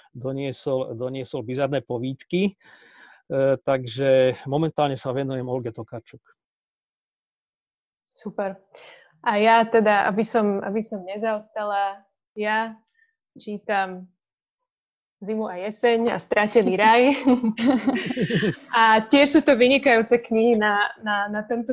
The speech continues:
Speaker 2: čas, pretože myslím, že obidve si vyžadujú také pozorné, hlbavé čítanie a možno práve v tomto čase, keď, eh, keď nemusíme až, až toľko, eh, chodiť medzi ľudí a sme zavretí doma, tak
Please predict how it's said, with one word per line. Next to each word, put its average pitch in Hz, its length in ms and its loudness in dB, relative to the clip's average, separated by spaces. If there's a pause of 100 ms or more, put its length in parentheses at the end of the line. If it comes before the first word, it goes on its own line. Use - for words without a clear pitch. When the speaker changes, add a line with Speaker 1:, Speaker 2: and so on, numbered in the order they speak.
Speaker 2:
čas, 240 320 0
pretože 233 400 -6
myslím, 233 400 -4
že 240 80 -2
obidve 226 400 0
si 226 160 -12
vyžadujú 202 800 -2
také 214 160 -10
pozorné, 208 560 -2
hlbavé 214 560 0
čítanie 220 720 -4 (560)
a 220 80 -12
možno 220 320 -6
práve 202 380 -6
v - 80 -20
tomto 220 260 -8
čase, 208 480 -8
keď, 202 200 -16 (120)
eh, 196 320 -6 (720)
keď 226 140 -12 (100)
nemusíme 220 480 -4
až, 202 240 -12 (160)
až 226 120 -12 (120)
toľko, 226 400 -2
eh, 208 220 0 (260)
chodiť 226 320 -4
medzi 214 300 -2
ľudí 214 400 -6 (580)
a 202 160 -12
sme 202 160 -10
zavretí 202 480 -8
doma, 185 400 -12
tak 190 160 -16